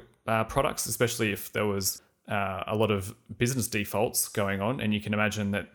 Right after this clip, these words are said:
there is a lot of that stuff going on, especially amongst some of the hardest hit sectors in the U S. Well, not, not just the U S, right? The world. So, like, you think about those, the retail and travel sectors especially.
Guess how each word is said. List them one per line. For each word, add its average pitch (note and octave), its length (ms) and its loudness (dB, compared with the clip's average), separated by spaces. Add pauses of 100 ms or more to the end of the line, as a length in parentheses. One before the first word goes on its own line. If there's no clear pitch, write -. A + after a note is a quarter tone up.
(420)
there G2 80 -2
is C3+ 240 2
a G#2 80 0
lot G#2+ 180 4
of G#2 60 4
that G2+ 180 4
stuff - 300 0
going G2+ 240 2
on, A2+ 140 2
especially G#2+ 420 -2
amongst G2 500 -4
some A2 140 0
of G2+ 80 0
the G2 60 -4
hardest G2+ 600 0
hit - 440 -4
sectors G2 680 -2 (200)
in G#2 160 2
the G2 80 0
U G#2 180 2
S. - 480 0
Well, G2 220 4
not, G#2+ 340 0
not A2+ 120 -2
just F#2 180 -2
the G#2 80 -2
U G#2+ 140 2
S, A#2+ 180 0
right? G#2+ 180 0
The G#2 80 -2
world. G#2 340 2
So, F#2+ 200 -2
like, F#2+ 180 -6
you G#2 120 -6
think G2+ 160 -4
about F#2 240 -4
those, F#2+ 380 -4 (520)
the G2 100 -4
retail G2+ 420 0
and F#2+ 80 -4
travel A2+ 280 0
sectors G2 400 -4
especially. F#2+ 580 -2